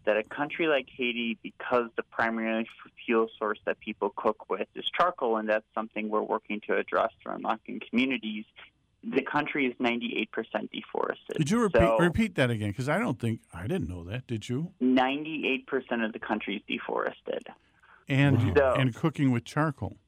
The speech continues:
Speaker 1: And cooking with charcoal. So it's, every day it becomes lot, lot more and more deforested.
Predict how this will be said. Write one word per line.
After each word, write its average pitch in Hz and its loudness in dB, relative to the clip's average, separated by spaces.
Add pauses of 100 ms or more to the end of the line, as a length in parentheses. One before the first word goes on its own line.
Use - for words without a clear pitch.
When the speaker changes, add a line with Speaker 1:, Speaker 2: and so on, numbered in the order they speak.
(420)
Speaker 1:
And 143 0
cooking 139 2
with 120 2
charcoal. 120 2
So 110 4
it's, 110 -2
every 131 2
day 123 2
it 156 -6
becomes 113 0 (100)
lot, 110 4
lot 117 2
more 123 2
and 113 0
more 110 0
deforested. - -6